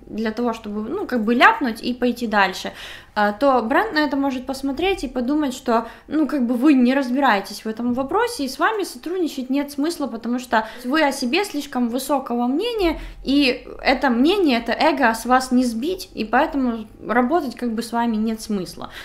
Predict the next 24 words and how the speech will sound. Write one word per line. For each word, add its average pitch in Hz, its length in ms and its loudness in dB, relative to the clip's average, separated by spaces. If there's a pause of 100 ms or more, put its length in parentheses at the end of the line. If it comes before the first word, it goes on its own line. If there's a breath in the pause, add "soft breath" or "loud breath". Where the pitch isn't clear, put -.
(260 loud breath)
И 285 60 0
это 339 200 2
подводит 254 520 -2
меня 240 320 4
уже 220 200 -2
к 214 60 -10
самым 240 420 2
финальным, 220 760 2 (320 loud breath)
э, 214 340 0
заключениям, 302 1040 -2
что, 277 540 2 (220 loud breath)
э, 226 360 0
скорее 320 340 2
это 240 140 -4
такой 247 280 -2
посыл 240 480 -2
для 208 360 0
молодых 269 500 0
блогеров, 269 500 0
для 240 120 -2
тех, 240 220 -6
кто 226 140 -10
только 233 300 -6
начинает. 330 580 2